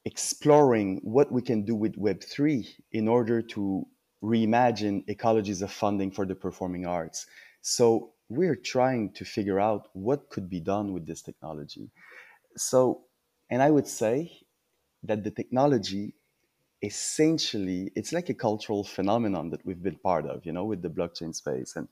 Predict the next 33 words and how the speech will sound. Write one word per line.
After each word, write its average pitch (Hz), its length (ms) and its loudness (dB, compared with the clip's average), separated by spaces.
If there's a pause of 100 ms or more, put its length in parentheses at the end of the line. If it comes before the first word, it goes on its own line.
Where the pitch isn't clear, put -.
(360)
N 107 140 2
F 95 220 -6
Ts 71 520 -8
and 69 160 -4 (300)
what, - 220 0 (380)
what 98 220 0
else 101 160 0
they 98 100 -2
can 92 180 -6
do, 104 220 0
you 98 120 -2
know, 110 120 -4
it's, 127 180 -4 (480)
it's - 320 0
part 170 460 0
of, 127 260 0
uh, 107 360 2 (240)
it's - 200 -6
kinda 151 440 -2 (100)
as 120 240 0
if 135 180 2
the 117 100 -2
technology 123 580 0
is 110 100 -4
giving 120 380 4
us 117 200 0
a 117 60 2
little 143 380 8
bit 139 160 4
of 117 160 2
the 117 180 -2
utopian 131 560 2
ingredient 113 720 0